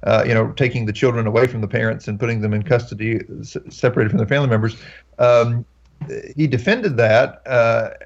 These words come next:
with, uh, reference to Romans thirteen,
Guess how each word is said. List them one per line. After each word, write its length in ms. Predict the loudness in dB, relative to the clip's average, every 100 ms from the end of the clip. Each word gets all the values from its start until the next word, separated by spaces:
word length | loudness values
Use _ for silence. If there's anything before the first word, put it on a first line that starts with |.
| -16 -4
with, 400 | 2 2 0 -2
uh, 280 | 2 2 2
reference 520 | 2 2 -2 -8 -6
to 180 | -4 -2
Romans 460 | 0 0 -2 -6
thirteen, 760 | -2 -2 -2 -4 -2 -2 -4